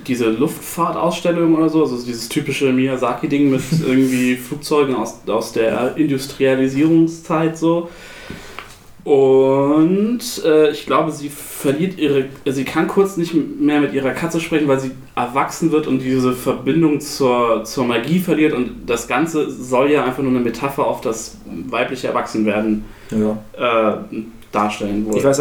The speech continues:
Speaker 2: nur, dass ich das mega traurig fand, weil ich fand die Katze eigentlich ganz cool, außer ihre Synchronstimme, aber die
Speaker 1: Ja.
Speaker 2: Katze war witzig.
Speaker 1: Die Katze war super. Nee, sie hat ja, da ist ja auch noch eine andere Hexe, der, mit der sie zwischendurch, glaub ich, schnackt, die sie am Anfang
Speaker 2: Echt?
Speaker 1: einmal trifft und dann am Ende nochmal ihr hilft, irgendwie, keine Ahnung.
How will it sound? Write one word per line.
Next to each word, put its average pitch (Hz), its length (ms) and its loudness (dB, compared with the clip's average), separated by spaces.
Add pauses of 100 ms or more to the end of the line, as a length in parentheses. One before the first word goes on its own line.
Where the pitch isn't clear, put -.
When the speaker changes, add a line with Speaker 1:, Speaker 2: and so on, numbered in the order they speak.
Speaker 2:
nur, 135 140 2
dass 123 200 0
ich 107 60 -2
das 110 100 0
mega 107 220 0
traurig 110 340 0
fand, 95 220 -4
weil 101 100 2
ich - 120 -8
fand 123 180 -2
die 120 40 -2
Katze 127 220 0
eigentlich 110 180 0
ganz 107 240 -6
cool, 113 200 2
außer 117 180 0
ihre 104 140 0
Synchronstimme, 107 520 0 (140)
aber 104 160 0
die 95 80 -2
Speaker 1:
Ja. - 60 -2
Speaker 2:
Katze - 220 -2
war 101 140 -2
witzig. - 300 -6
Speaker 1:
Die - 0 -
Katze 143 280 -2
war 113 100 -2
super. 127 280 -2
Nee, 117 120 0
sie 127 120 2
hat 131 80 -2
ja, 127 120 0
da 110 100 0
ist - 100 -4
ja 131 140 0
auch 120 100 0
noch 123 120 -2
eine 123 180 -4
andere 143 240 0
Hexe, 160 500 0
der, 143 360 -2
mit 135 180 0
der 143 120 2
sie 139 140 -2
zwischendurch, 135 480 0
glaub 127 180 0
ich, 127 100 -6
schnackt, 151 280 -2
die 127 80 0
sie 127 120 0
am 113 80 -4
Anfang 110 160 -2
Speaker 2:
Echt? 208 200 0
Speaker 1:
einmal 139 200 -2
trifft - 320 -4
und 127 100 2
dann 127 240 0
am 123 160 -4
Ende 156 160 4
nochmal 143 360 -2
ihr 127 140 0
hilft, 165 260 0
irgendwie, 151 280 0
keine 131 240 -2
Ahnung. 123 140 -2